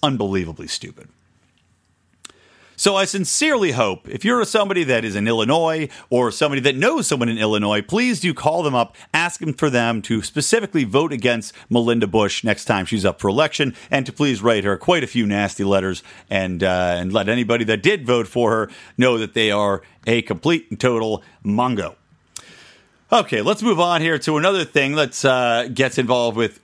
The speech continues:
costs before I talk about the Antifa for a bit.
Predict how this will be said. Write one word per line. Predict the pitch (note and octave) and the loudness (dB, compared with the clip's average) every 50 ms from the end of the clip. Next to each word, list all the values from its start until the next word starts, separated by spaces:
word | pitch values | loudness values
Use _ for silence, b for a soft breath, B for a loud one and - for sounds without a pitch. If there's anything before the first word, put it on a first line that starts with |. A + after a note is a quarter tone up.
| _ | _
costs | - - - - C#3+ C#3 C#3+ - - - - - - - B B B B B B B B B | -14 -6 -4 -2 -2 -2 -4 -6 -8 -8 -8 -8 -6 -6 B B B B B B B B B
before | - G#2+ - - C3 B2 | -8 -6 -2 0 2 2
I | A#2+ A2 G#2+ | 2 2 0
talk | G2+ - B2+ B2 - - | -2 -2 -2 -2 -2 0
about | B2 B2 A#2 G#2 | 0 0 0 0
the | - A#2 A2 | -2 -4 -2
Antifa | A2+ A2 G2+ - - D#3 D#3+ C#3 A#2+ G2+ | -2 -2 -2 -2 0 0 0 0 -2 -4
for | F2 - A2 G2+ | -2 0 0 0
a | F2+ | 0
bit. | D#2+ F#2+ F#2+ G2 A#2+ | 2 0 0 0 0